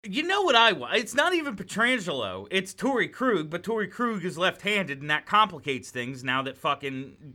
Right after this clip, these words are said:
Matt Niskanen's gone. I'm just, I, I, I'm excited for an offseason. This is finally a team that can win a cup, and they could potentially have some cap space. It could be the most fun offseason they've had in fucking a decade,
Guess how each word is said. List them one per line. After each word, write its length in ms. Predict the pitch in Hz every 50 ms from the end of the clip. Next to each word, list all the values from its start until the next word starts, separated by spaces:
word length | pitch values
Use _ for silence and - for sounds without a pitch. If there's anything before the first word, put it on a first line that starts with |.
| - - - 139 147
Matt 320 | 160 160 156 135 143 -
Niskanen's 540 | 180 214 208 208 - 160 135 117 113 104 101
gone. 340 | - 117 101 90 85 82 - _ - - - - - _ _ -
I'm 180 | 180 233 269
just, 360 | 254 269 262 - - - - _ - _ _ - - _ _ _ _ _ _ _ _ -
I, 300 | - - - - 320 370 - - -
I, 160 | - - 392 - - - - - - - -
I'm 160 | - 370 539
excited 460 | 480 - - - 440 427 440 427 415 392
for 100 | - 403
an 160 | 403 392 370
offseason. 640 | 359 349 349 349 349 - 339 320 285 262 220 294 285
This 120 | 370 370 359
is 140 | 359 -
finally 480 | - - 381 392 415 415 403 415 381 381
a 40 | 381
team 280 | 381 349 359 359 349
that 140 | 339 320 311
can 160 | 320 339 311
win 120 | 311 320 311
a 60 | -
cup, 300 | - 269 311 311 294 -
and 100 | 254 262
they 140 | 254 247 247
could 280 | 247 - 269 349 339
potentially 500 | - 277 - - 302 294 269 302 277 254
have 200 | 254 262 269 262
some 160 | - 262 240 196
cap 260 | 226 240 240 240 233
space. 440 | 208 202 240 226 185 135 - - - - - -
It 80 | 254 254
could 120 | - 349 -
be 80 | 311
the 100 | 311 339
most 300 | 311 330 349 311 - -
fun 260 | - 330 320 320 320
offseason 800 | 311 247 277 302 311 294 - - 277 269 262 208 233 254 240 220 - - - _ -
they've 180 | 240 262 269 -
had 340 | 254 285 285 277 269 254 226
in 320 | - 220 240 233 233 226
fucking 400 | - - 285 277 269 - 262 247 214
a 80 | 240
decade, 600 | 202 - 240 254 254 254 240 202 160 127 - -